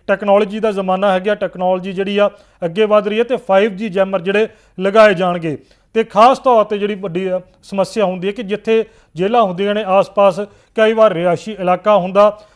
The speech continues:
ਤਾਂ ਉਹ ਜੈਮਰ ਕਰਕੇ ਉਹਨਾਂ ਲੋਕਾਂ ਨੂੰ ਵੀ ਸਮੱਸਿਆ ਆਉਂਦੀ ਆ ਕਿ ਉਹਨਾਂ ਦੇ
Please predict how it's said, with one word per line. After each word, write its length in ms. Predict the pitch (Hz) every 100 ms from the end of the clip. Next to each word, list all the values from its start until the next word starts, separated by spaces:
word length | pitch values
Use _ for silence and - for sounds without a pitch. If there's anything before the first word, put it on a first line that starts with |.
| -
ਤਾਂ 240 | 226 233 - -
ਉਹ 100 | 233
ਜੈਮਰ 300 | 214 240 240
ਕਰਕੇ 340 | 233 208 -
ਉਹਨਾਂ 300 | 226 214 220
ਲੋਕਾਂ 280 | 190 185 214
ਨੂੰ 100 | 233
ਵੀ 80 | 233
ਸਮੱਸਿਆ 420 | 208 202 196 214
ਆਉਂਦੀ 340 | 196 185 202
ਆ 140 | 208 214 214 _ _ _
ਕਿ 300 | 240 254 269 240 _ _ 233
ਉਹਨਾਂ 260 | 277 285
ਦੇ 280 | 247 247 233